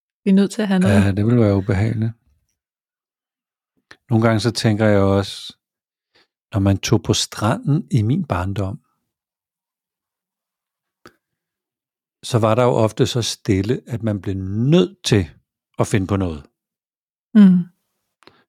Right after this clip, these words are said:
Speaker 2: I dag, alle, der ligger på stranden i dag, har selvfølgelig deres skærm med og ligger og glor på det. Og, og behøves ikke at finde på noget. Så der behøves ikke at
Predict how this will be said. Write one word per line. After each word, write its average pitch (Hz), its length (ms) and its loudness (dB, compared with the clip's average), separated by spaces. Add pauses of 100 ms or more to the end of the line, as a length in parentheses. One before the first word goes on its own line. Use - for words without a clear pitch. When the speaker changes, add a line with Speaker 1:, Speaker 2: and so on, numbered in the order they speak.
(220)
Speaker 2:
I 110 80 -2
dag, 123 240 2
alle, 120 160 4
der 131 60 4
ligger 110 200 2
på 107 80 -2
stranden 110 340 -4
i 104 40 -4
dag, 110 240 -2
har 107 60 -2
selvfølgelig 104 420 -2
deres 98 120 -2
skærm - 320 -4
med 101 200 -4
og 113 100 -4
ligger 104 240 -2
og 101 100 -2
glor - 220 -4
på 104 100 -2
det. 101 260 -2 (680)
Og, - 220 -2 (120)
og 107 120 -12
behøves 160 360 2
ikke 117 120 2
at 110 80 0
finde 98 200 -4
på 98 100 -10
noget. 80 300 -12 (760)
Så - 100 -4
der 104 60 0
behøves 143 200 -2
ikke 170 140 -4
at - 60 -4